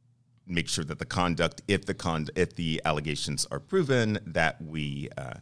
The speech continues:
address the conduct, make sure the conduct stops. Uh, we address, uh, the complainant as well as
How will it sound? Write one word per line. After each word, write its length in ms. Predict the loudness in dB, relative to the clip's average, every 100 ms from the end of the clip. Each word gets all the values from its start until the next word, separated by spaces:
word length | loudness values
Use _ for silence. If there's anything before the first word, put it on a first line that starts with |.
| -6
address 320 | 0 4 4
the 140 | 2 -2
conduct, 600 | 0 0 -2 -4 -6 -8
make 100 | -8
sure 160 | -8 -8
the 100 | -10
conduct 460 | -8 -8 -10 -4
stops. 500 | 4 6 6 4 -4 -6 -18 -8
Uh, 80 | -4
we 160 | 0 0
address, 500 | 0 2 4 4 2 0
uh, 140 | -4 -4
the 220 | -6 -6
complainant 580 | -6 -2 2 2 2 0
as 160 | -4 0
well 320 | 2 2 2 -2
as 360 | -2 0 -2